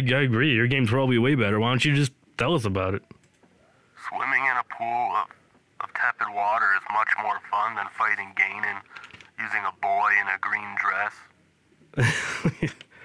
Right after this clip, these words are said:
Speaker 1: You're talking about Link, I, I, I imagine, right? Link?
Speaker 2: Fuck Link.
Speaker 1: Oh, Mister Phelps, I know, I don't know how many gold medals you won, but you can't just come on my show and, and drop in the F word. Come on, language.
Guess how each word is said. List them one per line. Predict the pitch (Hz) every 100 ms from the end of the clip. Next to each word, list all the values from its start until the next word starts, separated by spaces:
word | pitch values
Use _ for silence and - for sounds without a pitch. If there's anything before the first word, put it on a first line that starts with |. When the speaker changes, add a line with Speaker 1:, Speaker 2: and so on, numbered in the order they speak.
| - - -
Speaker 1:
You're | 127
talking | 113 104
about | 98 95 95
Link, | 110 107 90
I, | 90 92 85 92
I, | 95 - - -
I | 104
imagine, | 95 92 95 95
right? | 95 -
Link? | 101 101 127 - _ _ - - -
Speaker 2:
Fuck | - 123 - - _ - 104
Link. | 101 95 - -
Speaker 1:
Oh, | - 139 131 120 - _ _ _ _ _ -
Mister | 131 143 - 123
Phelps, | - 120 110 - - - - - - -
I | 110 131
know, | 160 151 143 139 131 - - - - - -
I | 135
don't | 147
know | 113
how | 123
many | 151 147
gold | 147 151
medals | 131 123 123 117
you | 120 113
won, | 107 104 104 _ _ _ _ _ _
but | 131
you | 135
can't | 139 151 143
just | 139
come | 139 123
on |
my | 117 110
show | - 107 104
and, | 104 107
and | 107
drop | 107 98 98
in | 98 - -
the | - 110
F | 107 -
word. | 98 92
Come | -
on, | 120 110 101
language. | 131 143 127 101 -